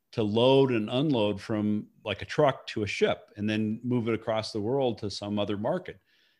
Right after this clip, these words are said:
And he came up with the idea of just being able to take the shipping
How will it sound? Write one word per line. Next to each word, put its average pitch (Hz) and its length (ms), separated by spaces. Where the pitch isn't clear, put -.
And 101 120
he 127 120
came 123 180
up 107 140
with 104 80
the 104 100
idea 98 440
of 98 260
just - 260
being 131 160
able 120 280
to 101 80
take - 680
the 101 200
shipping 120 800